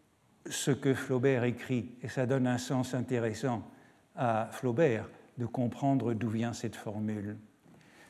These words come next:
Flaub-, Flaubert écrit à Louise Collet en mille huit cent cinquante-trois, «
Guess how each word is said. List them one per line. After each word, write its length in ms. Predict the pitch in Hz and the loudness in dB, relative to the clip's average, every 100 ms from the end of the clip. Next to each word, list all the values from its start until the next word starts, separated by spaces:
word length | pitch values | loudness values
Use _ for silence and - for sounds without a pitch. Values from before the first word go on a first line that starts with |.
| - 185 | -20 -8
Flaub-, 280 | - 135 131 | 0 2 4
Flaubert 500 | - 143 185 160 170 - | 6 8 8 6 4 2
écrit 300 | 135 - 175 | 2 4 6
à 40 | |
Louise 340 | 139 143 143 | 6 6 4
Collet 460 | - 127 123 120 117 - - - - - | 2 4 6 6 4 -2 -14 -20 -10 2
en 100 | 127 | 6
mille 220 | 131 127 | 6 6
huit 100 | 127 | 6
cent 180 | 151 127 | 4 2
cinquante-trois, « 840 | 127 113 110 104 - 101 101 98 | 2 2 4 2 0 0 0 -2